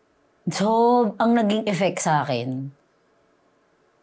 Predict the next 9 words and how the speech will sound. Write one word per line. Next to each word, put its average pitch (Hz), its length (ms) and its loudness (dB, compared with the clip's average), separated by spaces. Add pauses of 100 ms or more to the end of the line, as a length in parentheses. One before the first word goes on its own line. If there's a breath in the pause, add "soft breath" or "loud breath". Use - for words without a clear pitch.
(120)
after 185 340 -2
a 196 100 2
while, 151 280 2
na-realize 175 720 2
kong 160 560 -2
nagtampo 190 480 -2
ko 196 240 0
kay 190 160 2
God. 139 320 0